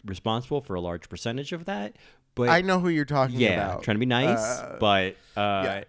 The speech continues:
Speaker 2: yeah.
Speaker 1: it
Speaker 2: It's,
Speaker 1: is
Speaker 2: uh, you know, may the odds be ever in your favor, darling.
Speaker 1: ever, ever in your favor.
Speaker 2: Ever in your favor.
Speaker 1: But it, but even beyond her, it, there is just this really cringy tone and this really cringy sense of humor, and, um,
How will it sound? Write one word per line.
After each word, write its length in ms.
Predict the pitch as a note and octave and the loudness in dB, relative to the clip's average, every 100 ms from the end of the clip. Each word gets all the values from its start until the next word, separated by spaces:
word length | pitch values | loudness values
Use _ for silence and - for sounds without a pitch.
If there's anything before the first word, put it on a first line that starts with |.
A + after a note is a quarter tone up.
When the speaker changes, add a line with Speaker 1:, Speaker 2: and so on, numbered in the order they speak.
| - | -10
Speaker 2:
yeah. 220 | C3+ B2 | -6 -4
Speaker 1:
it 140 | C#3+ C#3+ | 0 2
Speaker 2:
It's, 200 | D3 G#2+ | 2 0
Speaker 1:
is 40 | |
Speaker 2:
uh, 560 | C#3 C3 B2 A#2+ A#2 B2+ | 0 2 2 0 -2 -4
you 120 | C#3 | -4
know, 100 | B2+ | -4
may 140 | A#2 C3+ | -2 -2
the 140 | C#3 | 0
odds 260 | C#3 D3+ C#3+ | 0 0 -2
be 100 | C#3 | -2
ever 320 | B2+ B2 A#2+ | 0 0 -2
in 160 | B2 B2 | -4 -6
your 140 | B2 | -4
favor, 260 | C#3 A2 G2 | -4 -4 -6
darling. 300 | G2 G2 D3 | -8 -4 -2
Speaker 1:
ever, 200 | C3 C#3 | 0 0
ever 280 | C3+ B2+ A#2+ | 2 2 2
in 120 | G2+ | 0
your 80 | F2 | -4
favor. 520 | - E2 E2 D#2+ C2+ | -8 -10 -8 -12 -12
Speaker 2:
Ever 560 | B2+ C#3 C3 C#3 C#3 C#3 | -8 -6 -4 -6 -8 -12
in 140 | G#2+ G#2 | -18 -14
your 160 | A2+ | -14
favor. 180 | C3 C3+ | -12 -4
Speaker 1:
But 100 | E3+ | -2
it, 320 | D#3+ E3 F3 D3+ | 0 -2 -8 -4
but 120 | E3 | -2
even 320 | G3 G3+ A#3 | 2 2 2
beyond 420 | F#3 D3 C3 C3 A2+ | 2 2 2 0 0
her, 320 | G#2 E2 - - | -2 -2 -6 -4
it, 200 | B2+ A2+ | -2 4
there 140 | C3+ | 6
is 160 | C3 A2 | 6 2
just 240 | E3+ F3 | -4 -4
this 140 | C3+ G2+ | -6 -8
really 640 | G#2+ G#2+ A#2+ F3 F#3 F3 D#3+ | -10 -8 4 8 8 6 2
cringy 480 | - C#3+ C3 A2+ | -2 -2 0 -4
tone 560 | - G#2 F2+ F2 F2+ E2+ _ - _ | -4 -4 -2 -4 -6 -8 _ -20 _
and 140 | G#2 A2 | -4 -4
this 120 | - | -2
really 240 | C3 D#3 | -4 -2
cringy 340 | - D#3+ A#2+ A2+ | 0 0 0 -2
sense 260 | - G2 | -2 -4
of 80 | F#2 | -6
humor, 540 | - G2 F#2 E2+ F2 - - | -8 -6 -6 -8 -10 -12 -8
and, 580 | G2+ G2 F#2 F#2 F2+ - _ _ _ _ - | -4 -2 -2 -4 -6 -14 _ _ _ _ -6
um, 560 | G#2 F#2+ F2 F2 E2 | -2 -2 -4 -8 -12